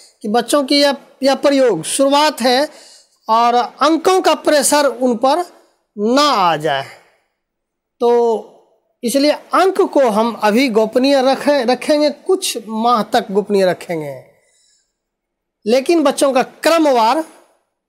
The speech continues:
वो किस स्थान पे आए, इस हिसाब से घोषणा की जाएगी। क्या सर, ये उचित रहेगा? क्योंकि बच्चे को अंक का प्रेशर ना आ जाए, अभी तो सिर्फ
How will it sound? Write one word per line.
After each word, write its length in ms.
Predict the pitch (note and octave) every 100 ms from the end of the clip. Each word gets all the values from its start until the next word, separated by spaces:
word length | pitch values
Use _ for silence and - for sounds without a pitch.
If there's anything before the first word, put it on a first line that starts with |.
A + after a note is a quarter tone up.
| _ _ _ -
वो 120 | A3+
किस 280 | A3+ F4 D#4+
स्थान 360 | C4+ C4 C4+ B3
पे 140 | B3+
आए, 440 | G3+ G3+ G#3 A#3+ - - _ _ _ _ _ _ _ _ _ _ -
इस 160 | C4+ -
हिसाब 300 | A#3 A#3 -
से 160 | A#3+
घोषणा 420 | F3 F3+ F3+ F#3+ B3+ - _ _ _ _
की 140 | F#3 D3+
जाएगी। 380 | C3 B2 B2 A#2+ _ _ _ _ _
क्या 140 | - C4+
सर, 200 | A3 F#3+
ये 100 | A#3
उचित 280 | A#3 C4+ C4+
रहेगा? 340 | B3+ C4+ B3 - - - - - _ -
क्योंकि 260 | A3 C4+ A#3 G3+ - _ _ -
बच्चे 320 | G#3+ A#3+ D4+
को 100 | D4
अंक 360 | B3 D4 C4 C4+
का 180 | C#4
प्रेशर 540 | A#3 - D4 - C#4 A3+
ना 120 | G#3
आ 140 | F3
जाए, 220 | E3+ G#3 G#3+
अभी 240 | G3 B3
तो 160 | A3 B3
सिर्फ 300 | C#4 B3+